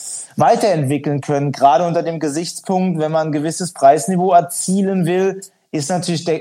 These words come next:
deutsche Weinmarkt irgendwann auch mal gesättigt, ähm, sodass dann für viele große Weingüter, die halt auch irgendeine gewisse Preisschwelle erreicht haben, auch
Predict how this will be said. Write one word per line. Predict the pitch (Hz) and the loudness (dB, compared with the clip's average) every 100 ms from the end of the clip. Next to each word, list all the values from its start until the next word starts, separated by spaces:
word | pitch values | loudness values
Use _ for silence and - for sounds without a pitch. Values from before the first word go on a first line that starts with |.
| 151 | -4
deutsche | - 147 180 180 190 | -2 2 2 0 2
Weinmarkt | 139 135 165 165 - - | 4 4 4 0 -2 -4
irgendwann | 170 175 165 139 147 170 | -2 -2 0 2 2 2
auch | 147 143 | 0 -2
mal | 151 143 | 2 2
gesättigt, | 131 123 120 - - 185 202 - - - _ _ _ | 2 -2 -2 -2 -2 -4 -4 -10 -16 -16 _ _ _
ähm, | 143 143 147 147 139 | -2 0 0 0 0
sodass | 143 147 147 | 0 2 2
dann | 170 160 165 156 - _ | 4 2 0 -4 -10 _
für | - 143 | -4 -4
viele | 135 - 156 175 175 156 | -4 -2 2 2 2 0
große | - 135 165 190 | 0 0 0 2
Weingüter, | 165 165 160 165 165 | 4 4 2 0 0
die | 151 | 0
halt | 143 143 | 0 -2
auch | 139 | -4
irgendeine | 160 151 143 135 | -6 -6 -6 -8
gewisse | - 143 135 139 147 | -8 -6 -4 -4 -6
Preisschwelle | - 135 143 - 151 147 | 2 2 2 0 2 4
erreicht | 131 127 143 165 | 4 2 0 0
haben, | 151 156 156 _ _ | 0 0 -6 _ _
auch | 135 139 - | 0 0 -2